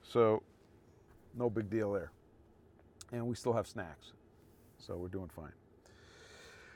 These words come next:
All right, it's time for your questions. If you guys have any questions, uh, or other topics you want to address in our last nine minutes,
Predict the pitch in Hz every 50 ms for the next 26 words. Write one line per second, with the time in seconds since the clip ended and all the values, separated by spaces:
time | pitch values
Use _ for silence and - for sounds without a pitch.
0 | - - - - 170 196 185 156 143 - - 202 208 190 165 185 180 185 214 202
1 | - 202 170 156 - - 143 135 120 127 117 139 170 196 185 180 160 175 165 143
2 | 151 160 170 - - - 170 160 - - 180 175 170 160 - - - - - -
3 | - 131 139 139 131 135 - - 135 127 127 127 - - - 120 139 139 147 139
4 | - - 156 147 147 - 160 143 - - 139 135 123 131 135 135 131 123 110 101
5 | 95 101 110 123 135 151 151 - - 151 135 127 120 120 120 110 113 127 131 131
6 | - - - 135 135 131 135 135 131 123 127 135 156 185 - - - -